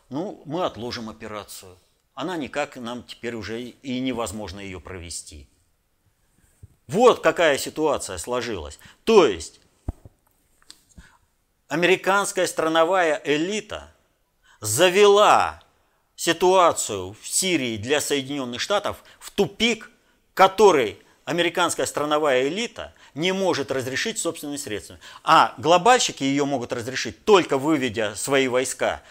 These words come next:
из, э, с территории Сирии. Как они будут выводить, это уже вопрос. Они, конечно, постараются там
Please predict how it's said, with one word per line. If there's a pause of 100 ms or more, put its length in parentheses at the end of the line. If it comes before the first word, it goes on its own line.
(160)
из,
э,
с
территории
Сирии.
Как
они
будут
выводить,
это
уже
вопрос.
Они,
конечно,
постараются
там